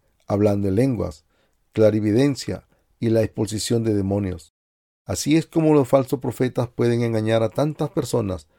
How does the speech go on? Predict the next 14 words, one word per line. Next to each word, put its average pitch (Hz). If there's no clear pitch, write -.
para 110
creer 110
en 107
un 113
cristianismo 113
supersticioso 127
derivado 92
del 113
diablo. 73
Pedro 151
reprendió 110
a 104
Simón 95
diciendo: 80